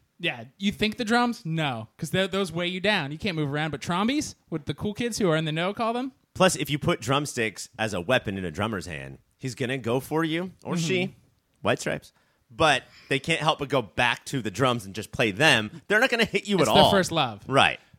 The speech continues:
Speaker 1: But a drummer with a brush, and a brush seems like not a violent tool, but a drum brush is a thousand metal little whips.
Speaker 2: Uh-huh.
Speaker 1: And when we, I was in Drumline, uh, I believe you were as well.
Speaker 2: No, I saw the movie,
Speaker 1: Little
Speaker 2: if that's
Speaker 1: Behind
Speaker 2: what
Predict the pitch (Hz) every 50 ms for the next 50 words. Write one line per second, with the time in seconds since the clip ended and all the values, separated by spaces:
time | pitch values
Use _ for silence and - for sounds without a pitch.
0 | _ - 151 202 202 185 180 - 175 165 151 143 147 123 139 160 170 180 185 180
1 | 170 156 143 135 123 120 - - 139 139 147 135 120 131 139 156 156 143 104 -
2 | - - - - - _ _ _ _ _ _ - 170 170 151 190 233 277 - -
3 | - 226 185 165 143 151 135 127 - 151 160 170 180 180 180 165 - _ _ _
4 | _ _ _ _ _ - - 143 143 151 139 131 127 117 113 - - 131 104 90
5 | 87 90 _ _ _ _ _ _ _ - 147 143 139 123 139 147 165 175 190 208
6 | 220 220 - - - 143 139 131 127 123 117 110 110 - - _ - 143 - -
7 | - 160 165 170 160 175 170 165 156 151 147 - _ _ _ _ _ _ - 160
8 | 156 160 156 156 156 147 151 147 135 135 156 240 - - - - - - 120 123
9 | 107 110 101 110 139 151 _ _ _ - 151 156 147 143 139 135 123 123 117 117
10 | 113 - _ - 147 160 165 160 180 185 - - 160 165 170 160 165 135 151 156
11 | 160 180 185 196 208 220 _ _ _ - 143 139 135 131 131 135 - 143 143 139
12 | 147 143 139 139 147 143 139 139 135 135 143 143 165 - _ _ _ _ - 123
13 | 123 120 117 110 110 113 110 - - 147 127 120 107 104 127 147 139 165 165 156
14 | 147 - - 151 - 139